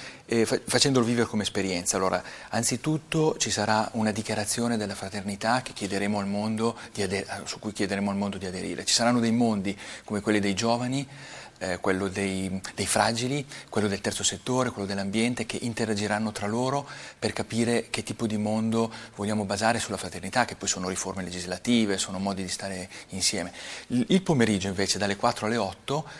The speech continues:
il Papa arriverà nel cuore verso le sei, eh, noi faremo, diciamo, un, un, uno spettacolo in cui, ehm, artisti e testimoni di fraternità lanceranno al mondo questo grido.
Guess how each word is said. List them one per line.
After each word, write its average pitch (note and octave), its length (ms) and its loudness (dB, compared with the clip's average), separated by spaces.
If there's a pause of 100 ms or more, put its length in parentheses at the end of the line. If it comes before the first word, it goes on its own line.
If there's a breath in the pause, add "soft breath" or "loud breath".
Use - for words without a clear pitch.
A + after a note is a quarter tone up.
(160 loud breath)
il F#2+ 220 -10
Papa G#2 280 4
arriverà G2 380 2
nel G2+ 180 -2
cuore F#2+ 320 2
verso F#2 260 -2
le G2 80 -6
sei, G2 420 -2 (360 loud breath)
eh, G#2+ 240 2
noi C#3 360 0
faremo, G#2+ 540 0 (260 loud breath)
diciamo, F#2+ 420 -2
un, G2 460 -4 (260)
un, - 180 -8 (160)
uno A#2 200 2
spettacolo - 600 4
in A#2 160 0
cui, C#3 420 0 (280 loud breath)
ehm, F#2+ 720 -4
artisti A2+ 640 2
e D#3 140 6
testimoni A2+ 540 2
di G2 100 -4
fraternità G#2+ 600 -4 (320 loud breath)
lanceranno G2+ 440 0
al G#2 80 -2
mondo F#2 280 -4
questo - 200 -12
grido. F2 340 -10